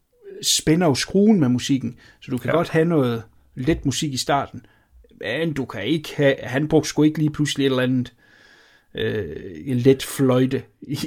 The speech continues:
Speaker 1: i, i, i resolutionen, vel? Altså, der, der,
Speaker 2: Nej.
Speaker 1: nu har vi spændt skruen, så skal vi have spændingsmusik.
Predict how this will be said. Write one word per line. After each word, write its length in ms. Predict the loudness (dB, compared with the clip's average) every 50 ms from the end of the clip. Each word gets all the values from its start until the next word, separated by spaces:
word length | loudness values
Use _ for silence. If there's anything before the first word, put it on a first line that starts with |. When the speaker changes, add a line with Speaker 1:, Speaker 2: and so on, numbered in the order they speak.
| -6
Speaker 1:
i, 320 | 0 2 4 4 4 2 0
i, 320 | -2 -4 -4 -2 0 2 2
i 80 | 2
resolutionen, 720 | 4 2 0 0 0 -2 0 2 2 2 2 -2 -4 -6 -4
vel? 200 | -2 -2 -2 -4
Altså, 180 | -6 -8 -4
der, 140 | -4 -2 -2
der, 60 | -2 -4
Speaker 2:
Nej. 160 | -6 -4 -2
Speaker 1:
nu 60 | 0 0
har 80 | 0
vi 60 | 0
spændt 240 | 0 2 2 2 2
skruen, 280 | 0 -4 -4 -4 -4 -4
så 80 | -6
skal 140 | -6 -4 -4
vi 20 | -4
have 40 |
spændingsmusik. 680 | -2 -2 -4 -4 -4 -4 -6 -8 -8 -6 -6 -8 -8